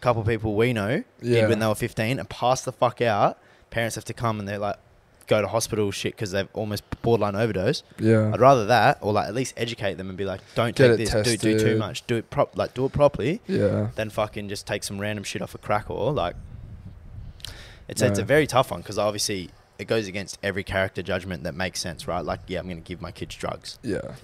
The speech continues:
Speaker 1: But, like, at the end of the day, like, same thing with booze. Like, I'd rather, you're not going to the random homeless guy, like, "Hey, br-, we'll give
Speaker 2: Can
Speaker 1: you
Speaker 2: you buy me
Speaker 1: sixty bucks so
Speaker 2: alcohol?
Speaker 1: you can
Speaker 2: Yeah.
Speaker 1: buy me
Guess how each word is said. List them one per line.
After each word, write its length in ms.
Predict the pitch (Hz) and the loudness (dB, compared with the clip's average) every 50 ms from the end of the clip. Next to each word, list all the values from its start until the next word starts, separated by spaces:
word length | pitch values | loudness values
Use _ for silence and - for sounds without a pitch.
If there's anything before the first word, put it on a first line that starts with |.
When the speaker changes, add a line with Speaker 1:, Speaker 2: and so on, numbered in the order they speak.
| - | -2
Speaker 1:
But, 100 | - 107 | 0 2
like, 200 | 101 101 95 - | 2 2 0 0
at 60 | - | -2
the 100 | 87 104 | -2 0
end 140 | 117 117 110 | 0 0 0
of 60 | 104 | -2
the 60 | 98 90 | -2 0
day, 340 | 87 104 90 82 82 80 | 0 0 0 0 -2 -4
like, 120 | 80 69 - - _ _ _ _ _ _ _ _ _ - | -6 -8 -10 -12 _ _ _ _ _ _ _ _ _ -10
same 240 | - - - 131 123 | -4 0 2 2 2
thing 180 | 117 - 120 113 | 2 -2 -2 -2
with 180 | 107 95 87 | -2 -4 -4
booze. 320 | - 107 104 90 73 - - | -4 -4 -4 -4 -6 -6 -6
Like, 140 | 92 82 - _ _ _ | -6 -6 -8 _ _ _
I'd 140 | - 120 120 | -4 -4 -2
rather, 260 | 120 131 131 120 104 - | -2 -4 -4 -6 -8 -10
you're 140 | 110 110 | -10 -6
not 180 | 113 127 107 98 | -4 -4 -4 -2
going 220 | 101 107 107 104 | -2 -2 -2 -2
to 60 | 101 95 | -4 -6
the 100 | 98 92 | -6 -8
random 360 | - 107 101 101 101 92 90 | -8 -8 -8 -8 -8 -8 -10
homeless 340 | 85 95 98 98 101 98 - | -10 -10 -10 -10 -10 -10 -8
guy, 200 | - 95 87 80 | -6 -6 -6 -6
like, 260 | 80 82 - - - - | -6 -10 -12 -12 -16 -8
"Hey, 240 | - 135 135 127 113 | -2 0 0 0 0
br-, 120 | 95 - - - | -4 -8 -10 -8
we'll 100 | 123 127 | -6 -4
give 120 | 127 131 | -2 -2
Speaker 2:
Can 80 | 123 120 | -2 0
Speaker 1:
you 60 | 104 | 2
Speaker 2:
you 60 | 113 | 4
buy 20 | 110 | 4
me 60 | 110 | 4
Speaker 1:
sixty 180 | 110 107 107 | 4 2 2
bucks 220 | 104 113 117 110 - | 2 4 2 2 2
so 60 | 110 | 0
Speaker 2:
alcohol? 200 | 107 107 113 110 104 | 0 2 2 2 2
Speaker 1:
you 60 | 104 | 0
can 80 | 104 120 | 0 2
Speaker 2:
Yeah. 40 | 120 | 4
Speaker 1:
buy 120 | 120 117 113 | 4 4 2
me 180 | 113 110 - | 2 -2 -6